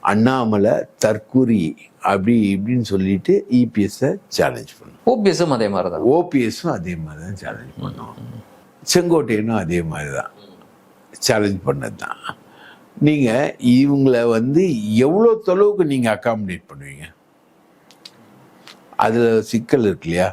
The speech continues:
Speaker 1: கொஞ்சம் ஃப்-, இப்ப நான் கொஞ்சம் ஃப்ளெக்சிபிளா இருந்தா தானே நீங்க அகாமடேட் பண்ணுவீங்க என்ன? "போயா" அப்படின்ற மாதிரி நான் நக்கலா நையாண்டி அடிச்சுட்டு போயிட்டு இருந்தேன்னா நீங்க என்ன மதிப்பீங்களா? என்ன அகாமடேட் பண்ணுவீங்களா?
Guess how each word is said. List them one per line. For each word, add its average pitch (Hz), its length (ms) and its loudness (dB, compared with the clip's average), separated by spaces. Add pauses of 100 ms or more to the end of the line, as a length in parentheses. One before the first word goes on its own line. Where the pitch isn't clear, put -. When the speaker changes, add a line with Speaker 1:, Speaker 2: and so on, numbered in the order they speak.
(680)
Speaker 1:
கொஞ்சம் 110 260 2
ஃப்-, - 180 -20
இப்ப 113 200 -2
நான் 104 260 0
கொஞ்சம் 98 280 -2
ஃப்ளெக்சிபிளா 185 680 2
இருந்தா 170 260 0
தானே 190 280 0
நீங்க 147 300 2
அகாமடேட் 147 520 0
பண்ணுவீங்க 82 340 -10
என்ன? 76 200 -10 (880)
"போயா" 170 360 2 (240)
அப்படின்ற 131 480 0
மாதிரி 139 240 -4
நான் 113 280 -2
நக்கலா 143 420 0 (280)
நையாண்டி 127 480 0
அடிச்சுட்டு 113 500 -8
போயிட்டு 113 440 0
இருந்தேன்னா 87 500 -6 (580)
நீங்க 113 200 4
என்ன 107 180 0
மதிப்பீங்களா? 110 640 0
என்ன 147 220 -2
அகாமடேட் 123 520 -2
பண்ணுவீங்களா? 101 400 -4